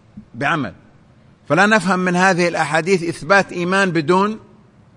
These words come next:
عمل. لا يأتي إنسان يستدل بهذا الحديث يقول:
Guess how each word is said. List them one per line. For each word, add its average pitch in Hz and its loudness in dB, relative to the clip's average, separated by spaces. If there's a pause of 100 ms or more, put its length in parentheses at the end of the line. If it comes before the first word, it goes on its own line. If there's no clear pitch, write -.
(460)
عمل. 139 0
لا 170 4
يأتي 175 0
إنسان 175 -4
يستدل 160 -4
بهذا 160 0
الحديث 151 -4 (480)
يقول: 185 -2